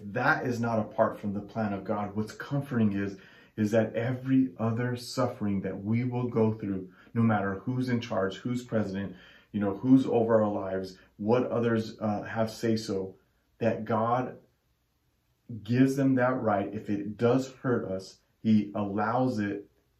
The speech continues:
It's in his perfect plan for our good, ultimate good. And if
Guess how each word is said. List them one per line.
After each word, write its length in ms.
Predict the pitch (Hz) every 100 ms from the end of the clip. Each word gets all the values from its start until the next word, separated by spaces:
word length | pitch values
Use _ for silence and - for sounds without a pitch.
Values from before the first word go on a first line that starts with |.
| _ _ -
It's 260 | - - -
in 160 | 120
his 180 | 120 117
perfect 540 | - 127 123 113 110
plan 560 | - 123 117 110 104 - - -
for 180 | 113
our 240 | - 117 120
good, 600 | 110 120 120 113 113 - -
ultimate 460 | 117 113 127 110 -
good. 380 | 113 107 107 - _ _ _ _ _ _ _ _ _ _ -
And 180 | 117 113
if 300 | 107 -